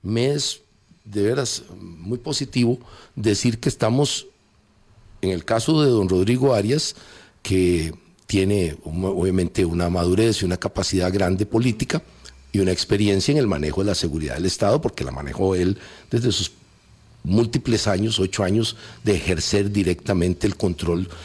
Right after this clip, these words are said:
sobre la seguridad nacional y sobre la seguridad ciudadana. Entonces, eh, yo le agrego que don Rodrigo tiene la capacidad de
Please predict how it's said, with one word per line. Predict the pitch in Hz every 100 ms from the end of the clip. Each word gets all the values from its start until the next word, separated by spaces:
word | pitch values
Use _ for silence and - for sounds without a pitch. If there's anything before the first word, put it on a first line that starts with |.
| -
sobre | - 151
la | 113
seguridad | - 87 87 85
nacional | 92 - 127 131 147 - - - _ -
y |
sobre | - 95
la | 82
seguridad | 98 85 85 78 87
ciudadana. | - 107 95 73 73 71 - - - -
Entonces, | 107 123 127 156 -
eh, | 123 110 101
yo | 101 117 131
le | 135 101 87
agrego | 85 104 107 120
que | - 92
don | 90 85
Rodrigo | 87 98 117
tiene | - 101 98
la | 113 110
capacidad | - 87 92 90 104
de | 98 104